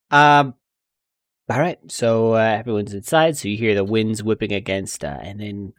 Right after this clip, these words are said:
those of you who care, you can hear your air conditioning as it's running, and then it suddenly stops for a moment. Everything feels, like, less alive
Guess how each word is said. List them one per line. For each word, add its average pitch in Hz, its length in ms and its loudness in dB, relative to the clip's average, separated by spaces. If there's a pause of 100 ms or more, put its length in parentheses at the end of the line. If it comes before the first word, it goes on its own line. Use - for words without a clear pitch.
(840)
those 135 340 6
of 120 80 2
you 127 180 6
who 113 460 0 (840)
care, 107 380 0 (400)
you 104 460 -6 (180)
can 98 180 -6
hear 139 460 4
your 104 340 -4
air 139 200 4
conditioning 117 760 -2 (460)
as 104 120 -4
it's 104 160 -8
running, 127 440 0 (320)
and 117 120 -2
then 117 100 2
it 110 120 -6
suddenly 113 380 -2
stops - 580 0
for 151 160 -4
a 135 60 -2
moment. 143 340 -4 (920)
Everything 107 460 0
feels, - 720 -4
like, - 320 -18 (880)
less 117 580 0
alive 120 840 4